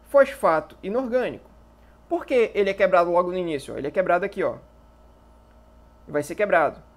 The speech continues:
Por quê? Para a cabeça da miosina interagir com aquele sítio de ligação que tem lá na actina, ele precisa quebrar o A T P em A D P.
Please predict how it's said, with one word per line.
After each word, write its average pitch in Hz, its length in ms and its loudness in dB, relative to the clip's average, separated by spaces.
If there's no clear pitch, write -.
Por 269 160 -2
quê? 135 180 -4
Para 147 140 -2
a 160 40 -10
cabeça 214 440 -2
da 254 100 0
miosina 185 400 -4
interagir 165 480 -6
com 277 60 -6
aquele 240 240 -6
sítio 196 280 -14
de 175 60 -12
ligação 185 480 -4
que 160 120 -14
tem 160 220 -8
lá 160 160 -2
na 294 120 -4
actina, - 560 -10
ele 185 140 -6
precisa 247 460 -6
quebrar 226 360 0
o 208 60 2
A 220 60 0
T 220 120 -8
P 208 300 -4
em 220 240 -6
A 165 100 -2
D 180 140 -4
P. 151 240 -10